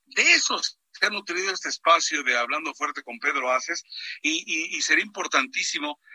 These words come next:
eh, ¿qué te parecería, Simba? Definitivamente Luz María de la Mora, sus puntos de vista, lo que ha sido muy puntual,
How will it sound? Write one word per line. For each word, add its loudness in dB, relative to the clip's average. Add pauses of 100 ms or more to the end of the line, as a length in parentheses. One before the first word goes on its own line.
(140)
eh, 2
¿qué 2
te 0
parecería, 2
Simba? 0 (280)
Definitivamente -2
Luz -6
María 2
de -2
la 2
Mora, 0
sus -6
puntos -6
de 0
vista, 0 (1800)
lo 0
que 2 (260)
ha 6
sido 0
muy 0
puntual, 2